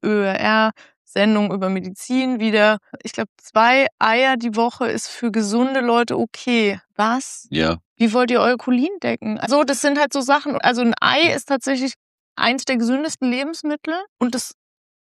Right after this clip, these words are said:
Speaker 1: d-,
Speaker 2: Ja.
Speaker 1: den Leuten, und das find ich halt so schwierig, wie jemand, der sich dann irgendwann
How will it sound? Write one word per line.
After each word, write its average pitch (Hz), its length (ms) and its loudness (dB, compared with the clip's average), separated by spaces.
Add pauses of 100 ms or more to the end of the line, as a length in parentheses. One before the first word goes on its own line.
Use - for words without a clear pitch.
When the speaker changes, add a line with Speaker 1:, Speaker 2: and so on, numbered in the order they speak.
(200)
Speaker 1:
d-, - 200 -4
Speaker 2:
Ja. - 120 -4
Speaker 1:
den 262 300 -2
Leuten, 302 560 0 (460)
und 254 200 -2
das 320 120 0
find 302 160 -4
ich 302 100 -6
halt 320 120 0
so 311 80 -8
schwierig, 302 480 0
wie 339 100 0
jemand, 269 360 0
der 254 100 0
sich 233 140 -4
dann 233 180 0
irgendwann 233 520 0